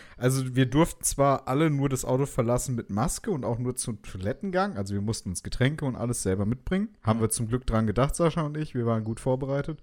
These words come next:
Speaker 2: Ja.
Speaker 1: Bis auf die Maske, ne?
Speaker 2: Naja, da, da, da
Speaker 1: Naja.
Speaker 2: reden wir nicht drüber.
Speaker 1: Da reden wir nicht drüber, aber das
Speaker 2: <laughs>
Speaker 1: passiert halt.
Speaker 2: Ja.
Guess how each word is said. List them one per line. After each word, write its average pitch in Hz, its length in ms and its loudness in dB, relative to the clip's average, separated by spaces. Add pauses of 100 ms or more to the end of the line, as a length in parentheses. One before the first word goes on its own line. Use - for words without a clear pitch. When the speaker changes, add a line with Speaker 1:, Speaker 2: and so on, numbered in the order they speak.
Speaker 2:
Ja. 113 140 -4 (1120)
Speaker 1:
Bis 160 160 6
auf 160 160 6
die 131 100 0
Maske, 139 460 4
ne? 165 200 6 (1000)
Speaker 2:
Naja, 92 680 0 (120)
da, 101 460 -4
da, 101 200 -4
da - 20 -2
Speaker 1:
Naja. 101 260 0
Speaker 2:
reden 98 340 -2
wir 95 80 -6
nicht 90 260 -12
drüber. 90 320 -14 (280)
Speaker 1:
Da 113 140 4
reden 101 300 -2
wir 92 60 -4
nicht 85 220 -8 (100)
drüber, 82 260 -8
aber 107 220 2
das - 160 2
Speaker 2:
<laughs> - 0 -
Speaker 1:
passiert - 360 -4
halt. 85 220 -6 (380)
Speaker 2:
Ja. 104 160 -2